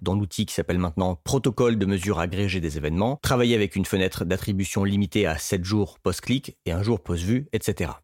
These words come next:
J'en ai aussi parlé dans l'épisode cinquante-sept, fin juin, où là j'ai partagé une table ronde à laquelle j'ai participé, Kick Ads,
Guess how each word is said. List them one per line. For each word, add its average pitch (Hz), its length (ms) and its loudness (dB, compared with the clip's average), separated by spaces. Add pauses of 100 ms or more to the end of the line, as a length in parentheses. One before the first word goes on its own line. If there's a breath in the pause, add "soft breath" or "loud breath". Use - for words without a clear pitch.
J'en 101 140 2
ai 110 40 4
aussi 113 220 0
parlé 117 220 2
dans 101 100 4
l'épisode 92 380 0
cinquante-sept, 117 640 0
fin 104 240 0
juin, 131 340 0
où 104 80 0
là 120 140 4
j'ai 117 100 2
partagé 110 540 2
une 117 160 2
table 117 260 2
ronde 113 260 2
à 113 40 2
laquelle 92 320 0
j'ai 92 100 -2
participé, 90 720 -2 (140)
Kick - 180 -2
Ads, 107 300 -2